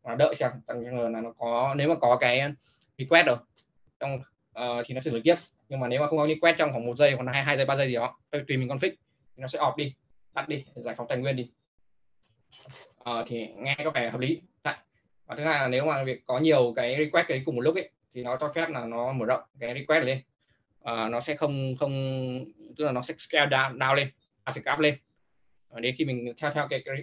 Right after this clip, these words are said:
à, cái con, à, cái config của mình ấy. Ví dụ như cái model này chẳng hạn, mình sẽ có hai cái predictor cho cùng một model chẳng hạn, mình sẽ có hai predictor, hai port này, để riêng biệt để mà, à, tăng cái throughput lên, tăng cái tải lên.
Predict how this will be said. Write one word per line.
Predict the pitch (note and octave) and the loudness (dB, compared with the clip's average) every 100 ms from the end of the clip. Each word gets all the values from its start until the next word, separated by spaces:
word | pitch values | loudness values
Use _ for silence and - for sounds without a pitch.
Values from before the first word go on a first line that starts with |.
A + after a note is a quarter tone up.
| - | -12
à, | A#2+ A#2+ | -14 -12
cái | C3 | -6
con, | D3 D3 | -4 -4
à, | C3 C3 B2+ - | -2 -4 -6 -10
cái | B2 | -8
config | C#3+ F3+ | -6 -6
của | B2+ | -4
mình | A#2 | -4
ấy. | A#2 - _ _ _ _ _ _ - | -6 -12 _ _ _ _ _ _ -18
Ví | C3+ | -12
dụ | C#3 | -10
như | C3 | -8
cái | D3+ | -2
model | C#3 B2+ | 2 2
này | A#2 | 2
chẳng | A2+ | -2
hạn, | A#2 - | -4 -8
mình | A#2+ A#2 | -12 -10
sẽ | A#2+ | -8
có | A#2 B2 | -4 -4
hai | C#3 C3+ | -2 -2
cái | C3 A#2+ | -4 -2
predictor | B2+ C3+ D#3 C3+ _ _ _ _ _ - | -2 2 2 2 _ _ _ _ _ -18
cho | - | -10
cùng | B2+ | -8
một | A2+ | -4
model | A#2+ B2 | 2 2
chẳng | A2+ | 2
hạn, | A2 - | -4 -10
mình | A#2+ | -16
sẽ | A#2 | -14
có | - A2+ | -10 -6
hai | C3 B2 | -4 -4
predictor, | B2 C3 C3+ B2+ | -4 0 0 0
hai | B2+ | 0
port | A#2 A2+ | 2 2
này, | A#2+ - _ _ | -2 -8 _ _
để | - | -12
riêng | B2 B2+ | -8 0
biệt | A#2+ A2+ | 0 -2
để | A2+ | -8
mà, | A2 G#2 _ _ _ _ | -10 -12 _ _ _ _
à, | A2+ - - | -18 -12 -6
tăng | C3+ B2+ | -4 -2
cái | A#2+ A#2+ | 0 -2
throughput | - A#2+ E3 | -4 -2 0
lên, | D#3+ C3+ - _ _ _ - | 2 0 -6 _ _ _ -6
tăng | B2+ | -4
cái | B2 | -2
tải | C3+ A2+ | -2 0
lên. | A2 | 0